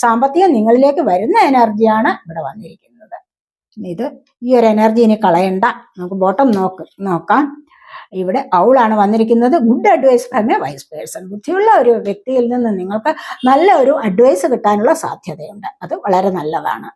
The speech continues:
മനസ്സിലായോ? അത് നിങ്ങളുടെ, ഉം, ഉയർച്ചയ്ക്ക് വേണ്ടി ഉപയോഗിക്കുന്നതാണ്, ഉപയോഗിക്കാവുന്നതാണ്.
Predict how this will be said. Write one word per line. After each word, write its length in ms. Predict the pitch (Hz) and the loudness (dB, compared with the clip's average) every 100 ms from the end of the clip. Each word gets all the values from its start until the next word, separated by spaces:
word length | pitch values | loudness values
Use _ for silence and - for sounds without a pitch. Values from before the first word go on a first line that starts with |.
| - | -10
മനസ്സിലായോ? 380 | 240 220 160 151 | -8 -6 -8 -6
അത് 100 | 240 208 | -2 -2
നിങ്ങളുടെ, 420 | 196 214 214 320 370 - - - 185 | 0 0 2 0 0 -12 -20 -20 -12
ഉം, 200 | 170 170 - _ _ - 202 214 | -10 -10 -14 _ _ -20 -12 -2
ഉയർച്ചയ്ക്ക് 520 | 277 359 - 381 370 | 2 2 2 -2 2
വേണ്ടി 360 | 370 226 202 480 - _ _ _ - | 2 4 2 -2 -4 _ _ _ -12
ഉപയോഗിക്കുന്നതാണ്, 960 | 202 220 226 220 220 220 190 165 151 202 | -2 2 2 2 -2 0 0 -2 -2 -2
ഉപയോഗിക്കാവുന്നതാണ്. 1040 | 170 208 220 220 233 226 247 285 202 127 | 0 2 2 0 2 2 2 0 0 -2